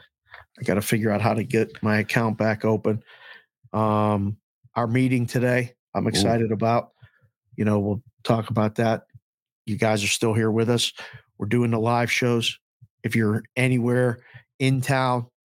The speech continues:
Speaker 1: come over, say hi next
Speaker 2: Seven
Speaker 1: Thursday and
Speaker 2: days,
Speaker 1: Friday,
Speaker 2: yeah.
Speaker 1: not this Thursday and Friday, but a week from tomorrow and Friday, live shows. Um,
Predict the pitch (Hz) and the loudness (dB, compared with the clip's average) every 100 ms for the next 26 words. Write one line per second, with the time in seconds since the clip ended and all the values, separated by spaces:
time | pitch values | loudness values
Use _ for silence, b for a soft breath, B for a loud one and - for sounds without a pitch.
0 | _ - 113 113 110 107 - 110 107 107 | _ -2 0 2 2 0 2 0 2 0
1 | 107 - - 120 - - 117 113 101 107 | 0 -4 0 2 2 0 0 0 0 0
2 | 117 113 104 104 104 101 113 - 110 - | 0 0 0 2 2 2 0 0 0 0
3 | 113 110 107 107 95 107 107 107 107 B | 2 0 0 0 0 0 0 0 -2 B
4 | B B 104 104 104 120 - - 110 - | B B -2 0 2 0 0 -2 -2 0
5 | 107 110 110 110 107 _ _ _ - 113 | 0 0 2 0 -2 _ _ _ 0 0
6 | 107 117 110 110 110 104 b b b b | 0 0 2 2 0 -2 b b b b
7 | _ _ 110 110 110 - 117 110 110 - | _ _ -2 0 0 0 2 2 0 -2
8 | B B B B _ _ 110 110 107 107 | B B B B _ _ -2 2 2 2
9 | 101 98 | 0 -4